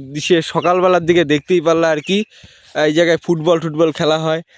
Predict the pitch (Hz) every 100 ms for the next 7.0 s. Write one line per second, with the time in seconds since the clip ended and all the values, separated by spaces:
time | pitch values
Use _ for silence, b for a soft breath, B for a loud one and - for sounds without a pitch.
0 | b 135 135 147 156 131 127 - - 160
1 | 165 165 165 156 139 160 160 156 147 139
2 | 131 131 - 151 131 127 117 123 - 160
3 | 139 143 143 135 123 143 143 143 165 170
4 | 147 127 139 139 123 127 160 135 143 135
5 | 139 135 143 147 135 131 135 123 127 151
6 | 143 139 - - 180 - - - 131 131